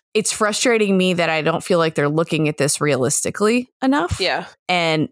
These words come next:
Speaker 1: that is bothering me because I wanna cover college sports.
Speaker 2: Yes.
Speaker 1: Um, my employment likely depends on it. A
Speaker 2: Yes.
Speaker 1: lot of people's employment likely depends on it. And I want it to be as safe as possible and to not feel gross about it. And I
Speaker 2: Yeah.
Speaker 1: don't mean because of the virus. I mean because of, like,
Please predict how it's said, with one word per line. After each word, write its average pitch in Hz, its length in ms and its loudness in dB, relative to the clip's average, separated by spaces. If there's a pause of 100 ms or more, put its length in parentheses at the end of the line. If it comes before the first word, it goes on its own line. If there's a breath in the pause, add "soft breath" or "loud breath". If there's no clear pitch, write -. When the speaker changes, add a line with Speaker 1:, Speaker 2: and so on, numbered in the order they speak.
Speaker 1:
that 185 420 0
is 190 120 0
bothering 170 400 0
me 156 120 2
because 196 280 0
I 170 120 0
wanna 156 360 -2
cover 165 260 -2
college 175 280 0
sports. 202 500 -2
Speaker 2:
Yes. 147 200 -2
Speaker 1:
Um, 160 220 -2 (180)
my 151 220 0
employment 160 500 -2
likely 165 300 -2
depends 165 380 -2
on 226 180 0
it. 240 40 0
A 170 100 -2
Speaker 2:
Yes. 156 160 -2
Speaker 1:
lot 151 180 2
of 190 80 -4
people's - 380 -4
employment 240 440 2
likely 233 280 0
depends 254 400 0
on 320 160 0
it. 370 120 -2 (460 loud breath)
And 208 140 -2
I 208 100 0
want 240 220 2
it 214 120 -4
to 254 100 0
be 208 180 2
as 180 100 0
safe 190 240 0
as 160 100 0
possible 180 520 0
and 151 100 0
to 185 100 0
not 165 240 -2
feel 156 200 -2
gross 151 380 0
about 143 280 -2
it. 139 220 0
And 170 120 0
I 156 40 -2
Speaker 2:
Yeah. 156 80 -2
Speaker 1:
don't 160 140 -2
mean 165 280 0 (160)
because 170 160 2
of 151 80 0
the 151 100 0
virus. 170 440 0
I 156 100 -2
mean 165 180 -2
because 160 320 0
of, 160 140 -2
like, 151 400 -2